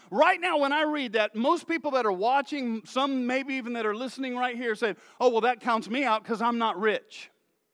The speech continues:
If you have a computer, if you have an iPhone, if you drove your own vehicle to church,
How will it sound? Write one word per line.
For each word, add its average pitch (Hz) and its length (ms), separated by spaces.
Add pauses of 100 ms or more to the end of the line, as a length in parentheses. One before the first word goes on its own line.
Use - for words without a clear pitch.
(920)
If 277 220
you 466 220
have 392 240
a 269 60
computer, 254 720 (1200)
if 277 160
you 403 180
have 403 260
an 285 100
iPhone, 214 640 (440)
if 220 160
you 403 160
drove 415 320
your 320 180
own 320 180
vehicle 233 600
to 185 80
church, 202 260